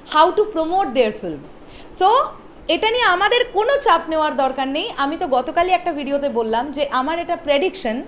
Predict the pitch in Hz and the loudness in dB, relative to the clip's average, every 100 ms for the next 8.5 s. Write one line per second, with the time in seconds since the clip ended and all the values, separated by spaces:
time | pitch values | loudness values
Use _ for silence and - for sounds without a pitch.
0 | 262 233 233 269 285 302 277 285 403 339 | -2 0 0 -2 -4 -6 -2 0 2 0
1 | 220 302 - - - - - 277 320 359 | -4 -6 -12 -20 -20 -20 -6 -2 0 0
2 | 392 370 - 440 453 440 427 427 - 415 | 2 4 4 2 0 0 -2 0 -2 -2
3 | - 370 370 240 131 - - - - - | 0 0 0 -2 -4 -8 -20 -20 -20 -20
4 | - 330 453 427 508 440 381 427 440 466 | 0 8 10 10 8 4 2 0 0 -2
5 | 403 349 392 440 440 508 427 180 - - | -2 -2 -2 -2 -2 -2 -2 -2 -10 -20
6 | - - 320 370 330 320 - - 294 311 | -18 0 2 6 4 4 -2 2 2 2
7 | 359 - 349 330 311 247 247 254 339 381 | -4 0 2 6 6 6 4 4 4 4
8 | 349 339 330 403 | 4 2 4 6